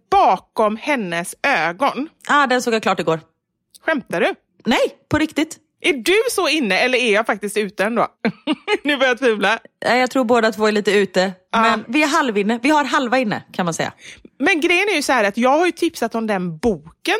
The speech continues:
Speaker 1: tidigare.
Speaker 2: Aha.
Speaker 1: Men det som är så konstigt, för jag tipsar om den för att jag tyckte den var så otroligt bra, den boken. Men jag vet samtidigt att det hände någonting som gjorde att jag inte läste klart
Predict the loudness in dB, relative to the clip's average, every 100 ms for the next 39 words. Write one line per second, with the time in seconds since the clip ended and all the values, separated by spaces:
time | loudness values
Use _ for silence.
0 | 0 0 0 -2 -4 -10 _ _ -6 -4
1 | -2 -4 -6 -8 -8 -8 -14 -16 -4 -2
2 | -2 -2 -4 -2 -2 -2 0 -2 0 -2
3 | -2 0 2 2 2 -2 -2 -2 -2 -4
4 | -2 -2 -2 -2 -2 -2 0 2 2 -2
5 | -2 2 2 2 0 -2 -4 -4 -4 -4
6 | -6 -12 -2 0 2 0 0 -4 -8 -6
7 | -2 0 0 -2 -2 -2 -2 -2 -2 -4
8 | -4 -4 -2 -2 -2 0 -2 -2 -4 -2
9 | -2 -2 -2 -2 -4 -4 -8 _ -2 0
10 | 0 -4 -8 0 0 2 0